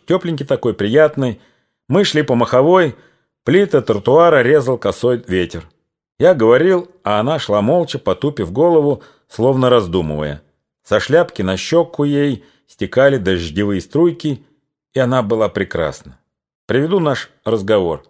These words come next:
«Елизавета Сергеевна, я изложил вам то, что я чувствую. Слово за вами.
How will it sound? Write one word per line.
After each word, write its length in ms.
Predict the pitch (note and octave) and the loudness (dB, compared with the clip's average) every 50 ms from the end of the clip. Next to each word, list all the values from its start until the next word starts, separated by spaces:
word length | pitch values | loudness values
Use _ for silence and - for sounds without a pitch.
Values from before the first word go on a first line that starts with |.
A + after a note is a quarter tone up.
| _ _ _ _ _ _ | _ _ _ _ _ _
«Елизавета 380 | A2 B2 B2+ E3 F#3+ E3+ B2 - | -6 -4 0 0 0 0 0 -2
Сергеевна, 640 | - A2 G#2 G2+ G#2+ G#2+ G2+ F#2 E2+ D#2+ D#2 D2+ - _ _ _ _ _ _ _ _ _ - | -6 -6 -4 -2 0 0 0 0 -2 -6 -8 -12 -16 _ _ _ _ _ _ _ _ _ -2
я 260 | A#2+ D3+ E3+ F3 E3 | 2 2 4 4 2
изложил 420 | D3 A2+ B2 C3 B2+ D3 F#3 F3+ | 2 0 -2 -2 0 0 0 2
вам 220 | E3 D#3+ D#3 D3+ C3 | 2 2 2 2 0
то, 200 | - - D3 D3 | -2 -2 -2 -2
что 200 | - - - C#3 | -2 -4 -4 -2
я 140 | B2 B2 A#2+ | -2 -2 -2
чувствую. 580 | - - A2 - - - - F#2 F2 E2+ D#2+ - _ _ _ _ _ _ _ | -4 -6 -8 -8 -10 -10 -10 -8 -8 -8 -10 -14 _ _ _ _ _ _ _
Слово 340 | - - B2+ E3+ F3+ D#3 C3+ | -2 2 2 2 4 2 2
за 160 | A#2+ B2+ A#2 | 2 2 2
вами. 320 | G#2 F#2+ F2+ D#2+ D2+ D2 | 2 0 -2 -4 -10 -16